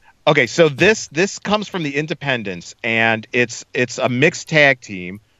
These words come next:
uh, Joey Ryan and, and Candice LeRae, and they kinda have a finisher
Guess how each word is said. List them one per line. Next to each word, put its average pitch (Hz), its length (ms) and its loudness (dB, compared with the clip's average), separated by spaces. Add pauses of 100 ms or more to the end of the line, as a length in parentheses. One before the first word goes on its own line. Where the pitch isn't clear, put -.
uh, 101 220 0
Joey 131 380 2
Ryan 131 500 0
and, 104 540 -10
and 107 180 -6
Candice 131 420 -2
LeRae, 101 520 2 (400)
and 120 100 0
they 120 100 4
kinda 156 320 0
have 180 200 2
a 151 80 0
finisher 127 840 0